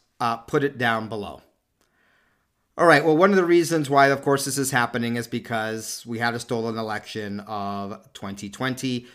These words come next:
We had stolen elections in twenty twenty. And in that vein of investigating, we have James O'Keefe, formerly of Project Veritas,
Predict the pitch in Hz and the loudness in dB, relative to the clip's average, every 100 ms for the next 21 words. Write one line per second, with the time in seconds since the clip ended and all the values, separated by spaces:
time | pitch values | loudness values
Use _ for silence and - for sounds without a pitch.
0 | _ - 151 147 139 131 123 117 - 117 | _ 0 0 2 0 0 -2 -4 -4 -6
1 | 110 - 113 107 107 107 - 104 101 101 | -6 -10 -8 -6 -6 -10 -12 -12 -10 -12
2 | 98 107 92 - 80 - _ _ _ _ | -12 -12 -14 -14 -18 -20 _ _ _ _
3 | _ _ 127 131 131 127 - 170 180 156 | _ _ -2 0 0 -2 0 0 2 4
4 | 151 156 123 131 113 120 123 120 117 113 | 2 2 -2 0 0 -2 -4 -2 -2 -4
5 | 120 120 131 151 143 117 107 120 117 127 | -6 -4 -2 -2 -2 -4 -4 -4 -4 -2
6 | 135 131 131 127 107 131 165 156 143 127 | 0 0 -2 -6 -6 -4 -4 -6 -6 -6
7 | - 190 123 120 - - _ _ _ - | -8 -6 -6 -6 -14 -20 _ _ _ 0
8 | 151 143 131 127 123 113 - 120 113 113 | 2 2 2 0 -2 -6 -4 -4 -2 -6
9 | 101 113 120 147 175 - | -4 -4 -4 -4 -6 -8